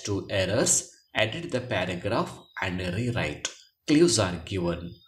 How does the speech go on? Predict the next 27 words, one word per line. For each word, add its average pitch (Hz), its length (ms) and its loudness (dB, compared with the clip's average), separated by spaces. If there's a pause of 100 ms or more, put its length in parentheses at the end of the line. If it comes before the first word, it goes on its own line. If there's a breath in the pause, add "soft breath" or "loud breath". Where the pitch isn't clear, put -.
(640 loud breath)
So - 20 2
ಇಲ್ಲೊಂದು 117 240 4
ಪ್ಯಾರಾಗ್ರಾಫ್ 110 500 0
ಕೊಟ್ಟಿರ್ತಾರೆ, 98 560 -4
ಎರಡು 92 420 -2
ಕ-, - 240 -6
ಆ, 95 140 2
ಮಿಸ್ಟೇಕ್ಸ್ 92 500 2
ಇರುತ್ತೆ, 123 640 -2 (380)
ಆ 104 160 2
ಕ್ಲೂಸ್ 127 400 0
ಕೂಡ 98 160 0
ಕೊಟ್ಟಿರ್ತಾರೆ, 90 460 -2
ಸರಿಪಡಿಸ್ಬೇಕು. 85 1040 -4 (400)
ಇವು 98 300 4
ಒಂದೊಂದು 104 240 6
ಅಂಕದ 98 240 2
ಎರಡು 87 260 2
ಪ್ರಶ್ನೆ 85 340 -2
ಇರುತ್ತೆ. - 540 -2 (1600 loud breath)
In 117 100 6
a 123 160 2 (100)
few 196 120 -2
days, 143 280 4 (160)
Roma 107 520 4
made 92 120 2
a 95 180 0